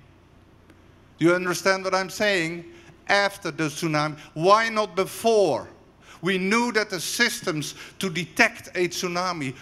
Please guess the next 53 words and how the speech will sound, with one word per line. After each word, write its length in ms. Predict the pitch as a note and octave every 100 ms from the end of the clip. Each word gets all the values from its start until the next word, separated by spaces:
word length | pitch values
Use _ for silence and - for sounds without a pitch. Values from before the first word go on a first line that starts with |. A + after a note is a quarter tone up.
| - -
were 260 | D3+ G2+ C#3+ - -
rotten, 580 | G#2+ F#3+ G#3+ F3+ C3 G#2 - - _ _ - - -
but 120 | C3
we 160 | B2+ A#2
didn't 380 | A2+ A#3 A#3
put 220 | - A3 E3
money 320 | F3 D3+ B2
in. 200 | A2 F#2+
There 120 | B2
was 200 | A#2+ A#2
no 160 | C3+ C3+
crisis. 640 | C3+ A#2 G2 - - - - _ - -
So 140 | - D#3+
now, 380 | G3+ A3 G2+ F2 - _ -
I 80 | D#3+
want 160 | F#3
to 60 | -
go 180 | E3+ E3
to 120 | D#3+
something 360 | C#3+ D#3+ D#3 D#3
much 280 | D3+ D#3 C3+
more, 160 | D3
more 320 | D3 C#3 C3 A#2+ - -
that 180 | D3+ D3+
will 100 | D3+
make 260 | D3 D3
you 60 | D3
more 220 | C#3 C3+
happy. 360 | D3 A#3 - C3+ - -
We 100 | D#3
go 240 | C#3+ D#3 D#3+
on. 320 | F3 F3+ D#3+ - - -
Yeah, 200 | C#3+ G#2+ -
this 120 | E3 F#3
is 80 | D3
how 100 | D#3+
difficult 460 | D#3+ F3 D3+ D3+
it 100 | C#3
is 320 | C#3 C3+ - - - - -
to 100 | -
change. 560 | C#3 E3+ C#3 A#2 F2+ - - - - -
As 140 | C#3
you 60 | C3+
can 120 | C3+
see, 220 | C3 D3+
I 60 | C3+
don't 200 | C#3+ C#3
know 60 | C#3
if 120 | B2+
you 60 |
see 180 | A#2+ D3+
the 100 | B2+
pictures, 600 | - C#3+ - C#3 B2+ -